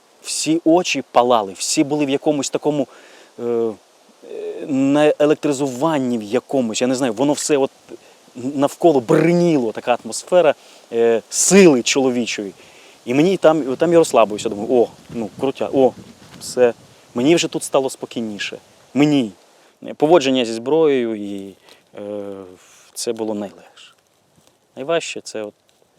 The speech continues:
е, ці військові, так би мовити, будні.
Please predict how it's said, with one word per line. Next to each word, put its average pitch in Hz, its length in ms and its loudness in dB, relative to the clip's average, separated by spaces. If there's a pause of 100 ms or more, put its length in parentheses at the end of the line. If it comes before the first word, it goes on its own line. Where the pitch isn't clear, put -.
(460)
е, 50 300 -20
ці 104 440 -12 (960)
військові, 123 640 -4
так 104 140 -8
би 104 100 -10
мовити, 107 340 -10
будні. 101 400 -18